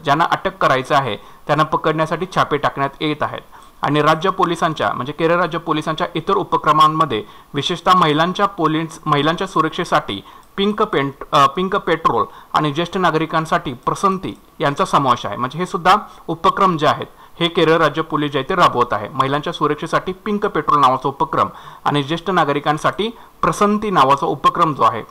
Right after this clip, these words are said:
हे केरळ राज्य सरकारचं पोलीस जे आहे, हे राबवत आहे. आणि आता हे ऑपरेशन आग सुद्धा ते राबवत आहे. ओके, तर केरळ पोलिसांनी अलीकडेच ऑपरेशन आग अंतर्गत एकशे तेरा जणांना अटक केलेल्या, जे विविध गुन्हेगारी प्रकरणामध्ये आरोपी आहेत.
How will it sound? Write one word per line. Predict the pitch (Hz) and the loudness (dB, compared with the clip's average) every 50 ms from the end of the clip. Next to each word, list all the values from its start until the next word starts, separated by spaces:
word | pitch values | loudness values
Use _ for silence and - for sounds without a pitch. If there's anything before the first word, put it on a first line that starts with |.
| - - | -8 -6
हे | 156 | -6
केरळ | 151 - 170 156 160 175 | -2 0 2 2 4 4
राज्य | 180 175 151 143 147 151 | 4 2 2 0 -2 -4
सरकारचं | - 156 135 - 156 143 - 175 | -4 -4 -4 -2 -2 -2 -2 -4
पोलीस | 156 - - 180 185 196 190 | -6 -2 0 2 2 2 0
जे | 143 135 127 | 0 0 0
आहे, | 107 104 113 - - - - - - - | 0 0 -2 -8 -14 -18 -20 -12 -4 0
हे | 175 175 | 2 4
राबवत | 170 147 - 120 123 120 - | 6 6 4 4 2 0 0
आहे. | 113 107 110 - - - | 0 -4 -4 -6 -8 -4
आणि | - 127 139 151 | -4 -2 0 -2
आता | 151 - 175 | -2 -2 -2
हे | 180 | 0
ऑपरेशन | 175 151 139 - - 165 160 - 139 - - | 0 0 0 0 -4 -4 -4 -6 -4 0 2
आग | 139 147 | 2 2
सुद्धा | - - 147 127 139 131 | 2 0 -4 -4 -4 -2
ते | - 131 | 0 2
राबवत | 160 127 117 120 127 - - - - - | 4 4 4 4 2 0 0 0 -4 0
आहे. | - 127 120 - - - - - - | 0 0 0 -2 -10 -14 -18 -8 -4
ओके, | - - - 208 226 240 - - - - - | -2 -2 0 0 -2 -2 -4 -12 -16 -6 -2
तर | 160 143 | -2 -2
केरळ | - - 160 156 175 | 2 2 2 4 2
पोलिसांनी | 190 - 185 170 170 - 185 175 175 - | 2 0 -2 -2 -2 -2 -4 -4 -2 0
अलीकडेच | - 151 151 160 - 170 180 175 - - | 0 2 2 0 0 -2 -4 -4 -2 -2
ऑपरेशन | 156 151 - 165 175 - - 185 - - | -4 -2 -2 -4 -6 -4 -6 -4 0 4
आग | 139 151 156 156 | 4 4 4 4
अंतर्गत | 156 147 139 - 175 151 117 110 107 - - - - - - | 0 0 0 0 0 0 0 -2 -4 -6 -10 -20 -20 -12 -8
एकशे | - 143 - 180 | -8 -8 -6 -6
तेरा | - - 170 151 151 160 | -2 0 2 4 4 4
जणांना | 160 175 175 175 165 | 2 0 0 2 0
अटक | 151 - 165 - | 0 0 -4 -6
केलेल्या, | 180 160 147 147 151 | -4 -2 0 0 0
जे | 151 175 | 0 -2
विविध | 170 165 156 151 165 180 170 190 | -2 -2 -2 -2 -2 -2 -2 -2
गुन्हेगारी | 180 160 151 143 147 143 143 151 | -2 0 0 0 0 0 0 -2
प्रकरणामध्ये | 147 - 135 - 135 131 131 127 135 143 160 160 | -2 -4 -4 -4 -2 0 0 0 0 2 4 4
आरोपी | 151 131 117 - 139 | 4 4 2 0 -2
आहेत. | 113 110 117 | -4 -4 -6